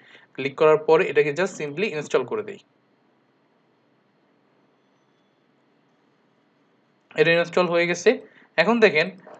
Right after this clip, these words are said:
আমার সব হইছে, কিন্তু এইটাকে যে আমি রান করব, এটা যে আমি রান করব, কোড আছে কিন্তু আমি যে রান করব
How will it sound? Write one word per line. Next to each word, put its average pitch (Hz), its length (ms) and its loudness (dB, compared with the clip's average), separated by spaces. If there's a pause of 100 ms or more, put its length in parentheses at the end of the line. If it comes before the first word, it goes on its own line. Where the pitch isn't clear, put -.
(140)
আমার 185 260 4
সব 214 360 4
হইছে, 143 300 -6
কিন্তু 143 520 -8
এইটাকে 208 420 0
যে 202 120 2
আমি 196 140 -2
রান 156 360 -2
করব, 117 420 -4
এটা 131 200 -6
যে 165 120 -8
আমি 175 200 -6
রান 147 280 0
করব, 139 260 0
কোড 180 300 2
আছে 143 220 0
কিন্তু 143 200 -8
আমি 156 120 -8
যে 156 100 2
রান 156 280 -2
করব 131 360 -4